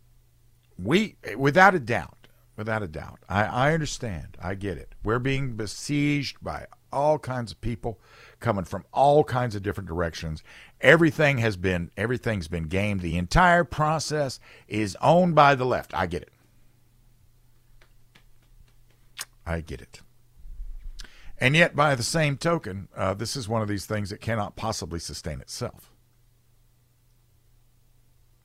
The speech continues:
You cannot do these kinds of things over and over again forever and get away with it. Eventually, it falls in under its own weight.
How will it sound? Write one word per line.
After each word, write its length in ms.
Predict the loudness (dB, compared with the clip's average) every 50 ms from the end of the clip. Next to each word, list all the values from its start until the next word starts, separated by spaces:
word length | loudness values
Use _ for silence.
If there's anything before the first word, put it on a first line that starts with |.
| _ -8
You 120 | -6 -6 -4
cannot 580 | 0 2 4 4 6 4 4 2 0 -4 -4
do 220 | -2 0 2 2 0
these 240 | 0 -4 -6 -6 -4
kinds 260 | -2 -2 -2 -2 -4
of 80 | -8
things 520 | -4 -2 -2 -2 -2 -4 -8 -12 -14 -16 -8 0
over 280 | 4 4 4 6 4 2
and 120 | 2 2
over 160 | 2 0 0 -2
again 240 | -6 -8 -8 -8
forever 580 | -6 -8 -6 0 2 2 2 2 0 -4 -8 -8
and 140 | -8 -6 -4
get 140 | -4 -4 -4
away 180 | -4 -6 -8 -8
with 220 | -10 -14 -18 -20
it. 60 | -20 -20 _ _ _ _ _ _ _ _ _ -20 _ _ _ -20 -4 0
Eventually, 540 | 2 4 6 6 6 6 4 2 2 0 0
it 80 | 0 0
falls 360 | 0 4 4 6 6 4 4
in 200 | 2 0 0 -2
under 280 | -2 -2 0 0 0 0
its 140 | -2 -4 -4 -2
own 320 | -2 0 0 0 -2 -2
weight. 400 | 0 -2 -2 -4 -6 -12 -20 -20